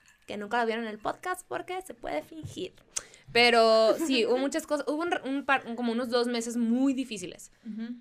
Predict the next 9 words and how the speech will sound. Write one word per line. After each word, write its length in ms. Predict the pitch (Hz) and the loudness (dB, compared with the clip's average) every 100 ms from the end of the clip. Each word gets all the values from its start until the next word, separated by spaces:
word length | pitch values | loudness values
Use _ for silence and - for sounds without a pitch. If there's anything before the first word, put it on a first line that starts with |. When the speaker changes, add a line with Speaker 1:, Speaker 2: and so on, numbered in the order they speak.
| _ | _
Speaker 1:
Si 220 | - 254 | -8 2
algo 320 | 254 285 320 | 4 4 0
te 100 | 359 | -2
hubiera 240 | 214 190 226 | 2 4 2
pasado 640 | 196 180 180 185 185 - _ _ _ _ _ _ _ _ _ _ _ _ _ _ _ | -2 -2 -2 0 0 -2 _ _ _ _ _ _ _ _ _ _ _ _ _ _ _
que 300 | 185 175 - | -6 -6 -8
tops 560 | - 190 180 - - - _ | -8 -4 -4 -4 -8 -10 _
mi 240 | - 202 | -8 -6
pedo, 340 | 190 185 226 | -2 0 2